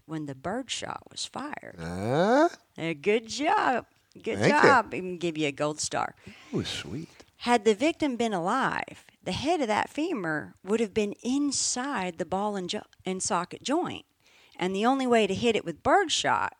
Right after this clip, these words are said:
Speaker 1: would have been through the joint.
Speaker 2: I think I have this solved now.
Speaker 1: So,
Speaker 2: <laughs>
Speaker 1: how do we distinguish whether or not those cuts were made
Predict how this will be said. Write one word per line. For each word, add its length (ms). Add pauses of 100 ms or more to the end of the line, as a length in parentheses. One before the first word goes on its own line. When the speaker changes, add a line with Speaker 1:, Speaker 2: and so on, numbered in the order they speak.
(320)
Speaker 1:
would 200
have 140
been 320
through 240
the 80
joint. 540 (800)
Speaker 2:
I 80
think 260
I 60
have 200
this 140
solved 400
now. 220 (640)
Speaker 1:
So, 560 (220)
Speaker 2:
<laughs> 240
Speaker 1:
how 280
do 140
we 180
distinguish 1040 (220)
whether 440
or 140
not 420
those 360
cuts 840 (540)
were 180
made 720